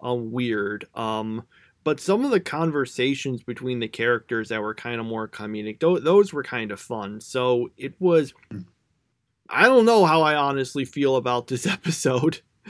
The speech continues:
Um, I, I guess I,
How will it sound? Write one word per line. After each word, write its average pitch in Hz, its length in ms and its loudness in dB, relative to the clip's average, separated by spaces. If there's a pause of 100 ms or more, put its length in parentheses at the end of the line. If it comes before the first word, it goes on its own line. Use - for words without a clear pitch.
(640)
Um, 139 500 0 (200)
I, 139 180 -2 (120)
I 147 40 4
guess 156 380 0
I, 143 540 0